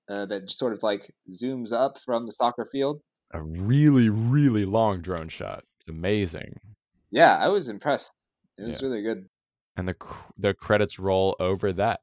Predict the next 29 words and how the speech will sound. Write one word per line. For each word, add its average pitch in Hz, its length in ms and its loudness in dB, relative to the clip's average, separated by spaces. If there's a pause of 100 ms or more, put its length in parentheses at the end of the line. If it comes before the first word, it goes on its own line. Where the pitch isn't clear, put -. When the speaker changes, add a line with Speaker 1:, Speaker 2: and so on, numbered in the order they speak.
(100)
Speaker 2:
and 85 120 -10
it's 80 200 -12
really, 87 400 -6
it's - 400 -12
really 85 240 -8
nice 95 440 -12 (120)
and 87 140 -10
a 82 60 -6
little 82 240 -8
more 85 340 -8
fun 85 320 -10
music 95 360 -10
too. 123 140 -14 (560)
Speaker 1:
Yeah. 147 280 -6 (840)
So, 135 260 -4
yeah, 143 300 -4 (120)
it, 113 100 -4 (220)
it - 160 -18
comes 139 280 -6
in 139 220 -4
under 131 260 -2
twenty 123 260 -8
minutes. 131 380 -10
It's - 380 -12
Speaker 2:
Yep. 87 140 -8 (280)
Speaker 1:
a 95 100 -10
lot 104 280 0
of 104 100 -6
fun. 143 440 -6